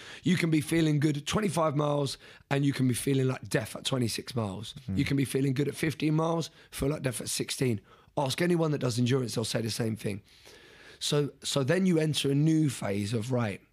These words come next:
Speaker 1: coaching yourself through it, coaching yourself through the hard times. And again, I mentioned in the podcast before that this is applicable to life.
Speaker 2: Mm.
Speaker 1: And this is how I approach everyday life now.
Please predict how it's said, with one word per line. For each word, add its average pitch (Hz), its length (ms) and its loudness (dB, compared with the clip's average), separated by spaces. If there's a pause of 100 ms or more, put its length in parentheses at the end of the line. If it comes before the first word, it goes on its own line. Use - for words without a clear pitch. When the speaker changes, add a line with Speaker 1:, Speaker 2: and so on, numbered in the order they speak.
(160)
Speaker 1:
coaching 135 600 0
yourself 120 520 -2 (160)
through 135 240 0
it, 95 180 -6 (380)
coaching 139 420 0
yourself 127 380 0
through 135 160 0
the 120 80 0
hard 127 260 0
times. 104 400 -6 (420)
And 143 120 0
again, 147 320 0
I 135 40 2
mentioned 156 440 2
in 147 80 4
the 135 80 2
podcast 123 520 -4
before 147 420 0
that 131 180 -4
this 175 200 0
is 220 120 -2
applicable 131 600 -2
to - 160 -2
life. 147 540 -2
Speaker 2:
Mm. 104 240 0 (680)
Speaker 1:
And 151 180 0
this - 180 0
is - 120 -4
how 147 440 0
I 151 120 0
approach 143 680 -2 (880)
everyday 170 540 2
life 160 380 0
now. 107 340 -6